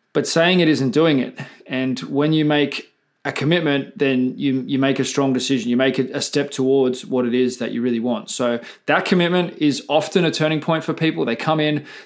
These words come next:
they see, you know, the intense, uh, um, orientation,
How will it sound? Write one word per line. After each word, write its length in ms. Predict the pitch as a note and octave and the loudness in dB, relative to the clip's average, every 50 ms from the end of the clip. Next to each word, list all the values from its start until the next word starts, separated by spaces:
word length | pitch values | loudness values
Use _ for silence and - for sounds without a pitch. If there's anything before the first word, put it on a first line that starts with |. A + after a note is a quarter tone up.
| _ - | _ -8
they 60 | A#2 | -6
see, 520 | - - - D3+ D3 C#3+ C#3+ C3+ C3+ - _ | -2 2 4 4 6 6 4 2 0 -6 _
you 80 | - | -2
know, 240 | C3+ C3 C3 B2+ B2 | 0 2 2 2 0
the 140 | B2 B2 A#2 | 0 -2 -2
intense, 720 | B2+ B2 B2 - C#3 C#3 C#3 C#3 C#3 - - - - - _ _ _ | -2 -4 -2 -2 0 0 0 0 -2 -2 -4 -6 -8 -14 _ _ _
uh, 320 | C#3 C3+ C3+ C3 C3 - D#3 | 0 0 2 0 0 0 0
um, 440 | D3 C3+ B2+ B2 B2+ A#2+ A#2 B2 B2 - | 0 2 0 0 0 -2 -2 -4 -4 0
orientation, 800 | C#3+ D3 D3+ D3 - C#3 C3+ C3+ C3+ - D3 C3+ C3+ C3 C3 | 2 2 2 2 2 2 2 2 2 2 0 0 -2 -2 -6